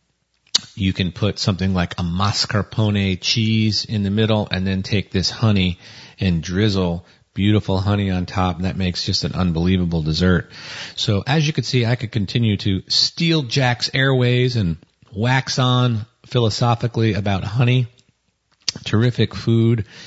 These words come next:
and, um, what a great thing to have in your pantry.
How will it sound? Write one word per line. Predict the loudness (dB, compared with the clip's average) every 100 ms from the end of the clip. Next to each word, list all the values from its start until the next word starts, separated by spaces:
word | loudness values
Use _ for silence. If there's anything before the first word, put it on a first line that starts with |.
| -18 -4
and, | 0 2 2 2
um, | 0 0 -4 _ -6
what | 0 0 0
a | -4
great | -6 0 2 2 -2
thing | -2 0 2 -2
to |
have | 0 0 0 0
in | 0
your | 0
pantry. | -4 -6 -4 -4 -4 -8